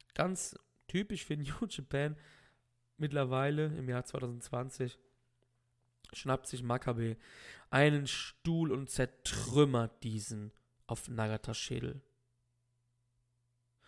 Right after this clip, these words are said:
Nagata ge-, Maga-, Nagata, schon wieder. Makabe geht weiter vor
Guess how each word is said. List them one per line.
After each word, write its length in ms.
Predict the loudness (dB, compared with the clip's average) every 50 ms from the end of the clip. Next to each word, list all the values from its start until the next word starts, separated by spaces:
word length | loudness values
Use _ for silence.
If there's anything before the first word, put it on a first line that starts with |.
| -20 -20 -18 -18 -18 -20 -20 -18 -4
Nagata 360 | 2 4 4 6 6 4 4
ge-, 140 | 2 2 -6 -10 -14 -20 _ _ -20 -20 -16 _
Maga-, 280 | -2 -2 -2 -2 -4 -8 -6
Nagata, 520 | -4 -4 -2 -2 -2 -4 -4 -6 -8 -8 -10 -16 _ _ -20 -20 _
schon 160 | -10 -6 -4
wieder. 200 | -4 -2 -4 -6 -6 -12 -20 -20 _ _ _ 0
Makabe 500 | 0 0 0 0 -2 0 0 0 -2 -4 -8 _ _ -20 _
geht 260 | -6 -4 -4 -4 -8 -16 -16 _ _ _
weiter 600 | -4 0 2 2 2 0 -2 -2 -6 -6 -6 -6 -10 _ _ _ _ _ _ _ _
vor 520 | _ -18 -16 -8 -4 -4 -2 -2 -4 -6